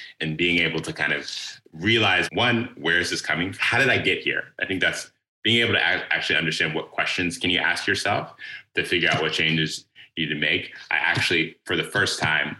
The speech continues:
I was, I allowed myself kind of the space and, and love just to be like, "Hey, what is it that you need?"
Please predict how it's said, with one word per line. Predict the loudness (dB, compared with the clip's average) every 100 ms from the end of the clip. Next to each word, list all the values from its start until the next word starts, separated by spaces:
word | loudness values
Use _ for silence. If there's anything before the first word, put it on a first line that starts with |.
| -8
I | -2 0 0
was, | -2 -4 -4 -6
I | -2 0
allowed | 0 0 0
myself | 0 -2 -2 -4 -4 -6
kind | -2 -2
of | -2 -8
the | -10
space | -4 0 0 -2 -6 -2
and, | -2 2
and | 2 2
love | 2 2 0
just | -2 0
to |
be | 0
like, | 0 -2
"Hey, | -2 -2 -2 -4
what | 0
is | 0 0
it | -2
that | -2
you | 0
need?" | 0 -2